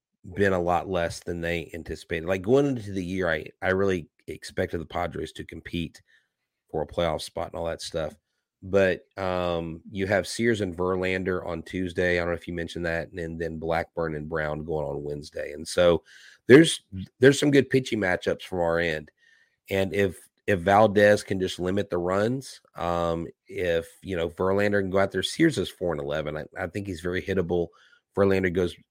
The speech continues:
goes out there and does his thing. And then Hunter Brown, I think this is,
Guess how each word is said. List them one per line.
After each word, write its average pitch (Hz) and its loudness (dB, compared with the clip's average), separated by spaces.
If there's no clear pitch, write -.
goes 95 0
out 90 0
there 90 -6
and 82 -6
does 82 0
his 82 -8
thing. 85 -4
And 82 -4
then 80 -4
Hunter 127 2
Brown, 80 -2
I 120 8
think 107 2
this 92 0
is, 90 0